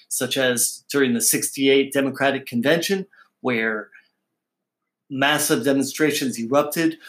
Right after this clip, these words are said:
when the more popular Democratic candidate was not nominated by the Democratic campaign or by the Democratic Party,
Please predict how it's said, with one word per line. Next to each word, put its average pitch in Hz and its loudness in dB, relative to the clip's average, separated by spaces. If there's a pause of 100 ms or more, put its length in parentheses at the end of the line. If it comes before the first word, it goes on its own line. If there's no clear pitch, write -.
(120)
when 113 -2
the 127 -2
more 123 0
popular 147 2 (640)
Democratic 143 0 (640)
candidate 147 2 (320)
was 120 0
not 135 2
nominated 175 -2 (320)
by 165 4
the 160 -2
Democratic 170 0
campaign 175 0 (300)
or 120 -6
by 120 -6
the 113 -10
Democratic 135 -2
Party, 131 0